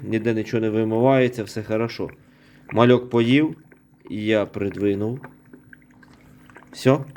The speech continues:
І пі-, пішов повний кругообіг води. Так що, друзі, ловіть отакий лайфхак. Це все, е,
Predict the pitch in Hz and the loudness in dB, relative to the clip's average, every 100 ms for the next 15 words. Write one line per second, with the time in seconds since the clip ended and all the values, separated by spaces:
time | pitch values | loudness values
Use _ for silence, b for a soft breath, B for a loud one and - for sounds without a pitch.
0 | - _ - _ - - 107 113 - - | -20 _ -20 _ -14 -10 -6 -6 -8 -18
1 | _ 123 120 156 147 147 131 127 120 117 | _ -2 0 4 2 4 4 4 0 -2
2 | 107 104 110 107 104 101 92 82 - B | -2 0 0 0 -2 -4 -6 -10 -14 B
3 | B B B B B B B B - 139 | B B B B B B B B -2 0
4 | - 117 127 117 120 123 131 127 - 120 | 0 4 4 4 4 4 4 2 -4 -2
5 | 120 117 120 117 139 135 - - - - | 0 0 0 0 0 0 -4 -20 -20 -20
6 | - - 143 135 123 98 | -10 0 0 2 -2 -2